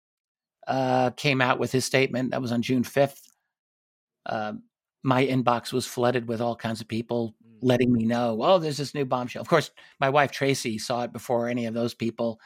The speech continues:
Speaker 1: and woke me up <laughs> and said, "You're gonna need to deal with this." <laughs> So I, I have, uh, I'm in a good position where I've got folks constantly,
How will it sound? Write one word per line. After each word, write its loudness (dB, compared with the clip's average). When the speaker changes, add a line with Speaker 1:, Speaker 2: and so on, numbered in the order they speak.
Speaker 1:
and 2
woke 6
me 2
up 4
<laughs> -14
and -2
said, -6
"You're 2
gonna 2
need 2
to -4
deal -4
with -8
this." -4
<laughs> 6
So 6
I, 8
I 4
have, 4
uh, 0
I'm 0
in -2
a 2
good -4
position 0
where 0
I've -4
got 2
folks 2
constantly, 0